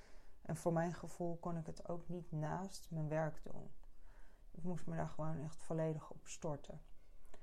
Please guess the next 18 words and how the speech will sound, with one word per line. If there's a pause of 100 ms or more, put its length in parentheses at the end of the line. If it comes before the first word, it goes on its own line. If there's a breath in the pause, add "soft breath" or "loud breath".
(880 loud breath)
En
ik
heb
dat, (220)
ehm, (1500)
ja,
ook
vol
overgave
gedaan. (360)
Ik
dacht
in
het
begin
nog
wel
van,